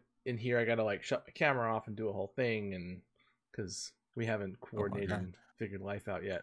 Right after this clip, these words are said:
Speaker 1: All right, hold on. You know what? W-, w-, fine, fine, fine, fine, fine, fine. Let's figure it out. <laughs> Well, first of all, I wanna, I wanna say hi, um, Wild Bagels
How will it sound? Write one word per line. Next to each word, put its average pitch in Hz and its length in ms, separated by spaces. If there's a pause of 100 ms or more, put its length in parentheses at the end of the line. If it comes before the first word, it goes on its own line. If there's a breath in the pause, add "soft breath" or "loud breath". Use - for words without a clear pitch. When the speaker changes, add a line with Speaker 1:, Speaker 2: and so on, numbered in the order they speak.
Speaker 1:
All 185 80
right, 165 100
hold 190 180
on. 139 180
You 139 60
know 165 80
what? 196 100
W-, 151 160
w-, - 180
fine, - 140 (160)
fine, - 180
fine, 131 160
fine, 117 140
fine, 117 180
fine. 92 220
Let's 131 160
figure 135 240
it 123 60
out. 123 120 (200)
<laughs> 330 100 (720 loud breath)
Well, 220 140
first 294 240
of 220 80
all, 196 80
I 190 60
wanna, 202 180
I 175 100
wanna 196 220
say 190 180
hi, 156 300
um, 127 440 (520 loud breath)
Wild 202 320
Bagels 196 560